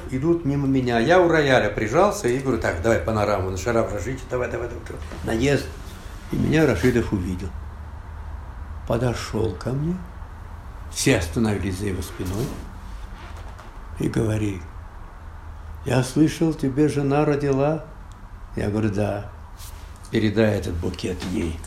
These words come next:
я очень рад». И говорит: «Как дела?» И уже делает шаг в сторону, чтобы уйти. Ну, все говорили: «Прекрасно, всё». А я говорю: «Плохо, Шараф Рашидович». Он ногу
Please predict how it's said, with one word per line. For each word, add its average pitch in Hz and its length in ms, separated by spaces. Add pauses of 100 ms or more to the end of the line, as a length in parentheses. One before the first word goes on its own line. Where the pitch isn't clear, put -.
я 92 160
очень 92 380
рад». 87 220 (2000)
И 185 460 (140)
говорит: 139 220
«Как 185 220
дела?» 123 360 (800)
И 160 60
уже 165 180
делает 185 320
шаг 175 260
в - 40
сторону, 240 380
чтобы 175 240
уйти. 127 460 (180)
Ну, 165 140
все 214 240
говорили: 185 400
«Прекрасно, 170 680
всё». 170 380 (800)
А 120 200
я 123 160
говорю: 117 240
«Плохо, 165 360
Шараф 123 300
Рашидович». 87 420 (1400)
Он 131 280
ногу 98 240